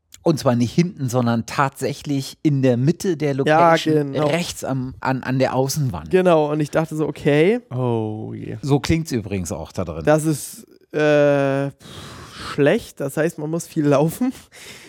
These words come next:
Speaker 2: Ähm, was ja auch, aber nicht unbedingt schlecht ist, aber es ist halt doch blöd. Es ist halt besser, mittig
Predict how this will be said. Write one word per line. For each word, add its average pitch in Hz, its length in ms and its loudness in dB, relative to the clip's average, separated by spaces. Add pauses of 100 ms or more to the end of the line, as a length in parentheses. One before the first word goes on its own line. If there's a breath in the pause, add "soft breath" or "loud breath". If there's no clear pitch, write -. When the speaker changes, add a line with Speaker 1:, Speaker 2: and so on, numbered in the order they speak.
(320 loud breath)
Speaker 2:
Ähm, 160 640 2
was 147 220 -4
ja 135 100 0
auch, 135 180 -2
aber 131 180 -4
nicht 143 120 -4
unbedingt 139 300 -4
schlecht - 280 -4
ist, 135 120 -8
aber 131 160 -2
es 139 80 -2
ist 139 120 -10
halt 139 180 0 (400)
doch 143 180 0
blöd. 151 580 0 (140)
Es 151 160 -12
ist 131 160 -12
halt 139 160 0
besser, 143 300 2
mittig 143 340 -4